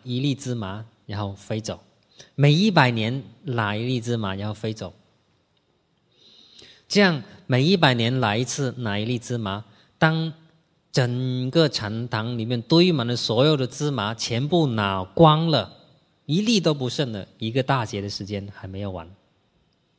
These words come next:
当然，这种比喻还是太小啊，因为佛陀当时说的是摩羯陀国的粮仓啊。摩羯陀就是一个国家的粮仓，比起我们现在这个 meditation hall 来说，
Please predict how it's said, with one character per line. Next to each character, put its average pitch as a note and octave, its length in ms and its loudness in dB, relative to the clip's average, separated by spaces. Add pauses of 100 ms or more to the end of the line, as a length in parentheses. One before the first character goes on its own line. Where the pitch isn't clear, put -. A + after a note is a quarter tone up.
(2500)
当 F3 160 6
然， D3+ 220 4
这 F3+ 120 0
种 D3 220 2
比 B2+ 240 0
喻 D3+ 60 2
还 A#2+ 100 0
是 C3+ 180 -2
太 C3 220 0
小 G2 280 -2
啊， F#2+ 140 -6
因 B2 140 -4
为 C3+ 100 0
佛 G#2+ 200 -2
陀 A2 120 -2
当 B2 200 -2
时 A#2 100 -4
说 A#2 200 0
的 A#2 100 -4
是 A2+ 240 -6
摩 G#2 260 -4
羯 A2+ 160 -2
陀 A2 240 -4
国 G#2 320 -4
的 A#2+ 100 -4
粮 G#2 240 -8
仓 G#2 300 -8
啊。 F#2+ 160 -16 (640)
摩 C#3 140 4
羯 D#3 140 6
陀 D3+ 280 4
就 E3+ 120 0
是 D#3 160 -4
一 C3+ 80 0
个 D#3 80 0
国 B2 260 0
家 D#3 160 6
的 D#3 80 2
粮 B2 180 0
仓， C#3+ 240 -4
比 B2+ 160 -4
起 A#2 160 -6
我 G2+ 120 -6
们 G#2+ 100 -8
现 B2 160 -6
在 A#2+ 100 -6
这 A2+ 120 -10
个 A#2 100 -10
meditation A2 540 -8
hall G2+ 180 -10
来 G2+ 120 -6
说， A2 200 -6